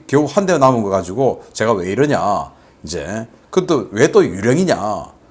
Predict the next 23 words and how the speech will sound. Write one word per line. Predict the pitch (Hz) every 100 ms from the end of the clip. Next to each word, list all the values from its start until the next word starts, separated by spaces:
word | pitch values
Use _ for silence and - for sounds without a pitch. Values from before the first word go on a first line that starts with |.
| _
그리고 | - 170 170
또 | 139
왜 | 104 127
무덤이냐. | 98 160 233 151 95 73 104 98 - 120
무덤을 | 165 175 131 95 -
관뚜껑 | 135 139 185 170
열고 | 127 107
나왔냐. | 98 101 82 92 101 71 - -
이제 | 101
이런, | 160 101 95 160 185 - - -
어, | 95 95 -
의혹을 | 139 123 120
가지실 | 110 101 92
텐데 | 101 98 92
한번 | - 92 98 92 -
보겠습니다. | 82 85 104 98 71 110 170 - _ _ _ _ _ -
자, | 151
그래서 | 220 151 185 95 - -
개전 | 160 196
초에 | 202 247
분명히 | 185 185 202
한 | 196 - 320 262
대 | 127 -